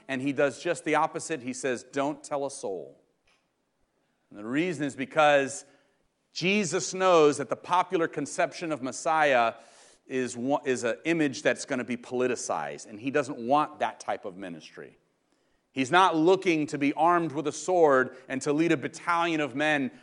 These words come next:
against the Romans, because that's exactly what the Jews are thinking the Messiah is going to do. And he says, "Don't tell anyone about this." He charges them not to say anything.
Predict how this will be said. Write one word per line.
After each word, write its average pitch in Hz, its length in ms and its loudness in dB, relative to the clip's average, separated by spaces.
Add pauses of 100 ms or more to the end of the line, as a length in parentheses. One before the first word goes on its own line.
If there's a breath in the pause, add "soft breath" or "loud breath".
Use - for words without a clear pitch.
against 147 400 0
the 147 80 0
Romans, 131 560 2
because 123 260 -8
that's 127 220 -2
exactly 135 560 0
what 123 180 -6
the 120 80 -10
Jews 117 380 -8 (180 soft breath)
are 117 100 -2
thinking 127 380 -4
the 117 60 -4
Messiah 117 420 2
is 107 160 -6
going 110 320 -4
to 107 100 -12
do. 107 360 -2 (240 loud breath)
And 101 100 -10
he 98 60 -6
says, 104 380 4 (200)
"Don't 117 300 -4
tell 104 320 -6 (100)
anyone 82 600 -8 (180)
about 76 320 -12
this." - 440 -14 (1120)
He 98 100 -16
charges 110 500 4
them 90 300 -4 (280 loud breath)
not 101 360 -2
to 101 120 -8
say 87 480 0 (280)
anything. 80 560 -12